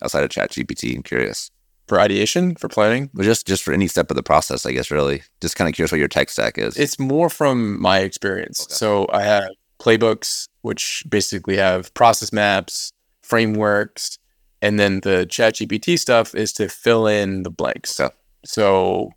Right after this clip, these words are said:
Speaker 2: an example would be every time we decide to go into a new country,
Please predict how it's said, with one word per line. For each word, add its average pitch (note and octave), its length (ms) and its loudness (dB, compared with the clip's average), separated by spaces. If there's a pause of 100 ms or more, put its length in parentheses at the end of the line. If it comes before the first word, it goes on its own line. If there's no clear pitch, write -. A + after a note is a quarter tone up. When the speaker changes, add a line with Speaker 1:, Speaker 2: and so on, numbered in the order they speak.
(160)
Speaker 2:
an F#2+ 80 -6
example F#2 460 -2
would F#2 140 -4
be F#2 400 -2 (320)
every C3+ 200 4
time E3 160 0
we D3 80 4
decide A2+ 400 4
to G#2 80 -4
go G2 180 4
into G2+ 260 -2
a - 20 -2
new G2 160 -2
country, - 320 -8